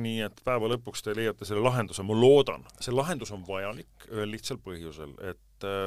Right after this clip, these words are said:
sõltumata sellest, äh, milliseks kujuneb sõda ja ehitushinnaindeks, inflatsioon,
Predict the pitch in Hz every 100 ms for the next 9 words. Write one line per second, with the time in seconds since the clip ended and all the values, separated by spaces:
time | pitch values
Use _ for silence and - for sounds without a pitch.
0 | 95 143 147 104 101 - 117 143 110 -
1 | - 101 101 101 101 98 110 120 107 101
2 | - 123 117 104 101 - 147 143 104 92
3 | 92 - 101 101 113 113 - 92 107 98
4 | 131 147 107 - - - 110 104 - -
5 | 151 117 95